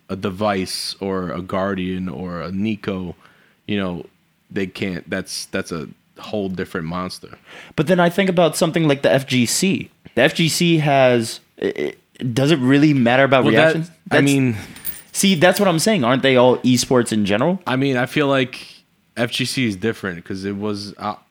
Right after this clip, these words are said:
Speaker 1: it's just different. That's, that's something that's, this is a lot more organized as far as, yeah, just way more organized.
Speaker 2: That
Speaker 1: It's,
Speaker 2: is
Speaker 1: you're
Speaker 2: true,
Speaker 1: literally
Speaker 2: yeah.
Speaker 1: dealing with just one person.
Speaker 2: Yeah, yeah, you are right. You are right. There, there's a whole team that's happening.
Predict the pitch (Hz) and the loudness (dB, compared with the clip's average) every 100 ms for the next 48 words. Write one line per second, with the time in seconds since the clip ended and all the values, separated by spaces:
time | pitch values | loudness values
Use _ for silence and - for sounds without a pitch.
0 | _ - 131 113 113 147 117 131 156 107 | _ -8 -8 -6 -4 -4 -2 -2 -2 -4
1 | 80 85 117 - - 110 - - - 117 | -6 -6 -6 -6 -6 -6 -6 -6 -6 -6
2 | 120 110 104 101 - _ _ _ _ - | -6 -6 -6 -10 -20 _ _ _ _ -8
3 | 120 139 165 131 110 113 117 117 107 - | -4 -2 0 0 0 0 0 -4 -6 -4
4 | 117 110 85 64 58 - - 104 101 - | -4 -4 -6 -8 -14 -20 -16 -12 -12 -8
5 | 104 92 82 87 - 110 _ _ _ 131 | -8 -6 -8 -10 -12 -14 _ _ _ -2
6 | 139 92 101 - 104 120 135 127 104 127 | -2 -2 -8 -12 -8 -6 -4 -4 -4 -4
7 | 107 92 80 101 131 127 117 117 160 139 | -6 -8 -10 -4 2 2 4 4 2 2
8 | 156 151 143 104 123 123 123 104 101 110 | 2 2 2 2 2 2 0 -2 -4 -6
9 | - 95 92 104 95 - 92 - 57 78 | -8 -14 -8 -6 -6 -8 -12 -12 -20 -20
10 | _ _ _ _ _ _ - 135 120 117 | _ _ _ _ _ _ -2 2 2 2
11 | 113 120 135 120 113 101 95 107 101 98 | 2 2 2 2 2 0 0 0 0 0
12 | 90 110 110 98 113 117 123 113 - - | -2 -2 0 2 2 2 0 -2 -4 -2
13 | 110 101 104 107 104 104 95 98 | 0 -2 -2 -2 -2 -2 -4 -4